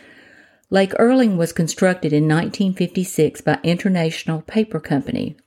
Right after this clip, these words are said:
or I P, as a source of water for its nearby mill. Some of the land beneath Lake Erling was owned by the federal government, so the United States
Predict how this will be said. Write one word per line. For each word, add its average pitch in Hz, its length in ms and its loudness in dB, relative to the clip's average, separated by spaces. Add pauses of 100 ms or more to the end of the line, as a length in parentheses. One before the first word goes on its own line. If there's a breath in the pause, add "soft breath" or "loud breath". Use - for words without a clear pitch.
or - 240 -2
I 165 140 0
P, 151 500 0 (340 loud breath)
as 165 200 -2
a 160 60 -2
source 196 380 0
of 202 120 0
water 156 340 0
for 151 240 -2
its - 140 -4
nearby 156 400 0
mill. 165 520 0 (1200 soft breath)
Some 220 280 2
of 269 80 4
the 285 80 2
land 180 380 2
beneath 190 400 2
Lake 151 260 0
Erling 143 400 -2
was 151 220 -6
owned 170 260 -2
by 160 120 -4
the 156 120 -6
federal 151 400 -2
government, 180 600 -4 (320 soft breath)
so - 180 0
the 170 100 0
United 170 420 2
States - 440 -2